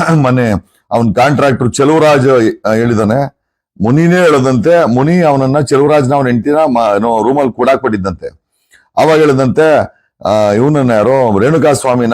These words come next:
ಕೊಲೆ ಮಾಡಿದ್ದು ದರ್ಶನ್ ಅಲ್ಲ, ಆ ತಿಕ್ಲನ್ನ ಫಿಕ್ಸ್ ಮಾಡಿದ್ದು ನಾವು, ನಮ್ಮ ಅಕ್ಕನ ಮಗನ್ನ ಬಿಟ್ಟಿದ್ದೆ, ಅವನು ಎಲ್ಲಾ ಡಿ-, ಏನೋ ಮ-, ಇವನು ಏನೋನ,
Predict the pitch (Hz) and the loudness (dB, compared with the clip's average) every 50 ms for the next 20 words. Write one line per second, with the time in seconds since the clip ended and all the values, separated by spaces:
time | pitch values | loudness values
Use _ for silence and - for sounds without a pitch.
0 | 120 117 - - 110 113 123 131 131 127 120 113 110 101 87 95 113 120 123 120 | -2 -2 -2 -2 -2 0 0 0 0 0 0 -2 -2 -4 -4 -2 -2 0 0 0
1 | 117 104 87 73 71 85 101 95 92 - - 135 123 123 117 107 98 95 90 101 | 0 0 0 -2 -4 -4 -6 -6 -6 -4 -4 -2 -2 0 -2 0 0 0 2 2
2 | 123 147 160 151 135 98 - - _ _ - - 90 - _ - 120 - 151 156 | 2 2 2 2 2 0 -2 -6 _ _ -8 -8 -8 -8 _ -10 -8 -4 -2 -2
3 | 147 143 139 123 - - 139 127 - - 143 147 151 135 123 113 104 117 113 107 | 0 0 -2 -4 -4 -6 -8 -6 -6 -6 -4 -4 -2 -2 0 -2 -2 -2 -2 -2
4 | 101 90 87 85 90 107 135 156 160 139 - - _ _ _ _ _ - 107 120 | -2 -2 -2 -2 0 0 0 0 0 0 -2 -4 _ _ _ _ _ -6 -4 -2
5 | 117 113 113 - 165 160 156 151 143 131 127 131 135 131 120 120 101 90 127 120 | -2 -2 -2 -2 -2 -2 0 0 0 0 0 0 0 0 0 -2 -2 -2 -2 -2
6 | 101 107 107 104 110 123 143 147 143 131 120 120 117 104 98 104 110 113 123 139 | 0 0 0 2 2 2 2 2 2 2 0 0 0 0 0 0 0 2 2 2
7 | 143 147 151 143 131 120 123 110 - 110 123 127 127 110 90 76 69 80 90 90 | 2 2 2 2 0 0 -2 -2 -2 -2 -2 -2 -2 -2 -2 -4 -6 -6 -4 -4
8 | 90 92 104 120 131 127 110 107 110 120 135 | -2 -2 -2 -2 -2 -2 -2 -2 -2 -2 -2